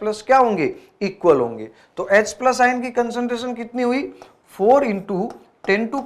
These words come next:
power minus four equal to under root K A into C। यहाँ से C अपने पास है ज़ीरो पॉइंट, ज़ीरो पॉइंट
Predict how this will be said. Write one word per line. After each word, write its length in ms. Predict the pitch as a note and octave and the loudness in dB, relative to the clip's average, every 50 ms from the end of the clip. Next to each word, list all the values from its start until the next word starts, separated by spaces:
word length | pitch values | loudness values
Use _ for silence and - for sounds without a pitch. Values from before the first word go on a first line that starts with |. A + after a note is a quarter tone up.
| A#3 | 6
power 220 | A3 A3 A3+ A#3 A3 G3+ F#3 | 6 8 6 4 4 2 2
minus 420 | F#3 G3+ A3 A#3+ B3 B3 - - - - _ - - | 2 2 0 0 -4 -4 -6 -8 -14 -20 _ -10 -4
four 220 | G3 E3+ C#3+ A#2+ - - - - - _ _ _ _ - | -2 -2 -2 -2 -6 -10 -16 -20 -20 _ _ _ _ -10
equal 480 | F#3+ F#3 F#3 - - A#3 A#3+ A#3+ A3+ - - - E3 | -10 -10 -10 -4 2 2 4 4 2 0 -6 -8 -8
to 200 | D3+ G3 A#3 - - - - - _ _ - E3 | -6 -6 -6 -10 -12 -16 -20 -20 _ _ -2 -2
under 280 | G3 A3 A3+ B3 B3 A#3 A3+ | 0 2 2 2 2 2 2
root 340 | F#3+ F#3 A#3 A3+ - - - _ _ _ _ _ _ _ _ | 0 0 -2 -4 -8 -12 -18 _ _ _ _ _ _ _ _
K 180 | - A3 A3+ B3 C4 C#4 C#4+ | 0 2 2 2 2 2 0
A 20 | C4+ A3+ G#3+ - - - _ _ _ _ - G3 G3 | 0 -2 -6 -12 -16 -20 _ _ _ _ -8 -6 -6
into 300 | G#3 F#3+ - C4 C#4+ D#4 - - - _ - - - | -6 -6 -4 -4 -4 -4 -4 -8 -12 _ -20 -20 -18
C। 320 | - - - - D3+ A#2 F#2+ - _ _ _ _ _ - - - | -16 -14 -12 -12 -12 -12 -14 -16 _ _ _ _ _ -20 -20 -10
यहाँ 400 | C3 C#3 F3 F#3 F#3 A#3 B3 A#3+ A#3+ - | 0 2 2 4 4 4 2 2 0 -2
से 160 | F#3 F3+ A3+ A3+ - - | -4 -4 -4 -4 -8 -10
C 260 | - - A#3+ C4+ C4 | -6 -4 -2 -2 -2
अपने 280 | A3+ A#3 - G#3+ G#3+ G#3+ | -2 -4 -4 -6 -6 -2
पास 380 | G#3+ A3 G#3 G3+ G3+ G3+ - | 2 4 4 4 4 2 0
है 160 | F#3 G#3+ B3+ A3 - - - _ _ _ B2+ - | -2 -2 -2 -4 -8 -16 -20 _ _ _ -12 -8
ज़ीरो 260 | D#3 G3 A3+ A#3 A#3+ A#3+ A#3 - | -4 2 6 8 8 8 6 4
पॉइंट, 340 | G3+ G#3 A#3+ C4+ C#4+ - - - - _ _ _ _ _ _ _ _ _ _ _ _ | 2 4 4 4 2 -2 -10 -20 -20 _ _ _ _ _ _ _ _ _ _ _ _
ज़ीरो 280 | - C3 F3+ A3 A3+ A#3+ A#3+ A#3 | -10 -6 0 4 6 6 6 6
पॉइंट 380 | A#3 A3+ B3 C#4 C4+ C4 - | 4 2 2 2 0 -4 -10